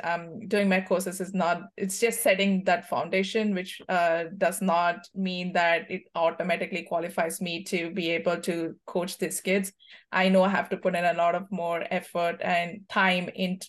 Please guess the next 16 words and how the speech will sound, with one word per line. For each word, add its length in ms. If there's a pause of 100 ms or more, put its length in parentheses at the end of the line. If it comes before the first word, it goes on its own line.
time 280
and 200
commitment 600
into 520
coaching 600 (320)
locally 520
first 460
with 140
the 80
girls 400
and 160
being 240
able 240
to 100
be 160
there, 300